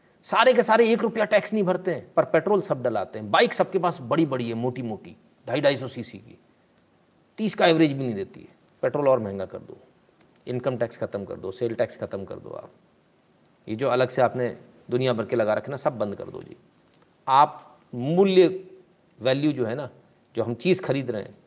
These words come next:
उस पर लगाइए टैक्स, बेसिक चीज़ों पे लगाइए,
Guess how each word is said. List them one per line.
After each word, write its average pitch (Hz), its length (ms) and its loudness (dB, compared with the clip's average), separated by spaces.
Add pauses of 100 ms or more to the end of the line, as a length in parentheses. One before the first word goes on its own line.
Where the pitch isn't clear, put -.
उस 160 140 -4
पर 160 180 2
लगाइए 95 380 -4
टैक्स, - 480 -16 (1800)
बेसिक 139 420 -2
चीज़ों 127 240 -2
पे 110 100 -4
लगाइए, 87 420 -8